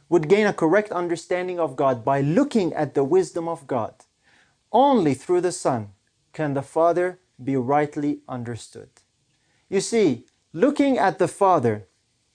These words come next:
without the Son, we would see something that is along the lines of what we will explore in just a minute.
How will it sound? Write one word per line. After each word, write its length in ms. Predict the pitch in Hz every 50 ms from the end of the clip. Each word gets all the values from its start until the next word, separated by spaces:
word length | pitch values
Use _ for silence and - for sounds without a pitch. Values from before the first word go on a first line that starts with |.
| _ _ -
without 500 | 156 175 190 175 196 233 262 254 254 -
the 100 | 196 190
Son, 520 | 190 - - 202 165 135 117 110 110 107 - _ _ _ _ _ _ _ _ _
we 160 | - 208 254
would 180 | 269 254 240 -
see 300 | - - - 202 208 185
something 640 | - - - 214 208 175 135 - 139 123 117 113 113 - _ _ _ _ _ -
that 160 | - 151 151
is 320 | 160 156 135 127 - - - _ _ _ _ _ -
along 320 | 147 156 170 185 196 196
the 100 | 175 175
lines 320 | 165 160 160 151 143 135 127
of 140 | 139 123 139
what 160 | 185 165 165
we 100 | 180 185
will 120 | 175 165
explore 500 | 160 160 - - - 165 165 151 127 120
in 140 | 117 127 123
just 260 | 117 127 123 - -
a 40 | 127
minute. 420 | 117 117 110 110 120 - _ -